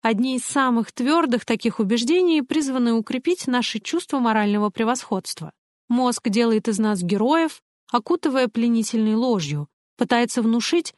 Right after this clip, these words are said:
что мы решительные и бесстрашные протагонисты в центре истории нашей жизни. Для создания героического самоощущения мозг изобретательно переписывает наше прошлое.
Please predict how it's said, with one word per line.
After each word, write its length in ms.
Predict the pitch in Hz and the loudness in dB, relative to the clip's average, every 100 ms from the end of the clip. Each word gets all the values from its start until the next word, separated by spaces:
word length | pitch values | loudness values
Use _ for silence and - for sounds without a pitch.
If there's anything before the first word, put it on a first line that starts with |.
| _ - | _ -12
что 220 | - 214 | -2 0
мы 120 | 190 | 2
решительные 800 | 165 143 254 320 - 285 269 254 - _ | 2 0 0 0 2 0 0 -2 -8 _
и 100 | 226 | -2
бесстрашные 760 | 160 - - 214 262 - 240 220 | 0 -4 -2 2 2 2 0 0
протагонисты 920 | 202 180 170 165 170 247 269 254 240 _ _ - | -2 -2 -2 0 2 0 -2 -4 -6 _ _ -16
в 80 | |
центре 360 | - 202 175 165 | -2 -2 0 -2
истории 420 | - - 240 233 | -2 0 0 2
нашей 360 | 196 165 - 202 | 2 0 0 0
жизни. 480 | 220 170 - 135 - _ _ _ _ _ _ _ _ _ - | 0 -2 -4 -10 -12 _ _ _ _ _ _ _ _ _ -4
Для 160 | 208 | -2
создания 720 | 247 285 254 233 285 285 277 254 | 0 0 0 2 2 2 0 0
героического 680 | 247 262 247 - - 233 233 | 2 0 -2 -6 -4 -2 -2
самоощущения 960 | - 233 240 240 247 - 403 381 349 | -2 0 0 -2 -4 -2 0 2 2
мозг 340 | 285 320 - 269 | 2 2 0 -2
изобретательно 920 | 226 202 214 - 285 - 262 240 233 _ _ | 0 0 0 0 -2 -2 -2 0 -2 _ _
переписывает 760 | 254 220 - 254 - 247 240 220 | -2 -2 -2 -8 -4 0 0 0
наше 320 | 196 175 208 | -4 -2 -4
прошлое. 580 | - 220 - - 135 | 0 -2 -2 -6 -8